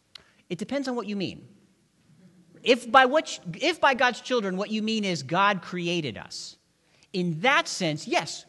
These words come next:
we are all God's children. The Bible is very, very clear. God created everyone and everything. The devil created nothing.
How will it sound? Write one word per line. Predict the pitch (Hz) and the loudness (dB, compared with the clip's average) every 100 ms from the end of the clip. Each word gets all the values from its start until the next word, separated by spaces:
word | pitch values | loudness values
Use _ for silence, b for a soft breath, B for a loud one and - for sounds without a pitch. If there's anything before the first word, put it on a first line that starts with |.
| _ - | _ -4
we | 359 | 2
are | 427 175 | 2 2
all | 143 | 2
God's | 160 202 - | 2 0 0
children. | 320 208 110 - b b | -8 -8 -8 -12 b b
The | 170 | 2
Bible | 180 233 277 | 6 6 4
is | 196 | 2
very, | 202 196 | 2 4
very | 190 175 | 2 0
clear. | 233 202 117 | -2 -2 -2
God | 120 202 285 247 | 4 8 8 4
created | 247 226 202 | -2 2 4
everyone | 190 247 294 254 254 | 4 4 2 4 4
and | 220 | 6
everything. | 240 269 247 220 208 202 B B | 4 2 -2 -2 -2 -4 B B
The | 156 | 0
devil | 180 208 | 2 2
created | - 208 185 170 | -2 -2 -2 0
nothing. | 165 123 | -4 -4